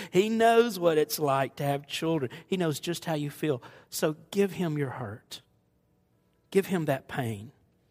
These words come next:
And to those of you who are teenagers and students, and I know in a couple of weeks or maybe in a week or two, this section is gonna be filled back up with students.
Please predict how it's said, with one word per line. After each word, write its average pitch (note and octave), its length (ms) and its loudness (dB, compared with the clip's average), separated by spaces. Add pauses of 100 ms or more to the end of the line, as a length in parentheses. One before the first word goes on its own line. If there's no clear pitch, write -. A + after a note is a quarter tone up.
(640)
And E3 80 -2
to E3+ 40 2
those G3+ 220 2
of B3+ 80 -2
you A#3 120 4
who G3 40 6
are F3 60 2
teenagers C3+ 760 2
and C3+ 100 -6
students, C#3 680 0
and D3+ 100 0
I D#3+ 60 4
know F#3 220 4 (200)
in D#3+ 140 2
a D3 60 -2
couple F#3+ 260 2
of F3+ 60 4
weeks F3 260 4
or C#3+ 60 -4
maybe F3 180 2
in F#3 60 4
a D#3 40 0
week E3+ 200 4
or - 20 -8
two, C#3+ 160 -2
this D#3 280 4
section F3 400 -6
is C#3 80 -6
gonna D#3 140 0
be C#3 120 0
filled E3+ 420 0
back C3+ 260 -6
up C3+ 180 -2
with C3 120 0
students. C3 480 -2